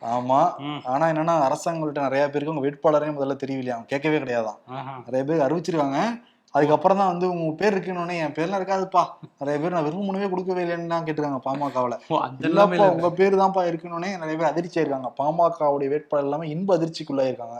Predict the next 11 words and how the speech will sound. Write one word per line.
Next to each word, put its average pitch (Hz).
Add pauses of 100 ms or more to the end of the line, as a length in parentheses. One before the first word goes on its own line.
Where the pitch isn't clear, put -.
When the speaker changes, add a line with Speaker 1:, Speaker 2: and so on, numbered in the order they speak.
Speaker 2:
ஓ, 120
இன்ப 147
அதிர்ச்சி, 139
கடைசியில 151
அரசாங்கத்துக்கு 147
மட்டும் 139
அது 151
துன்ப 151
அதிர்ச்சியா 135
மாறி 123
இருக்கு. 127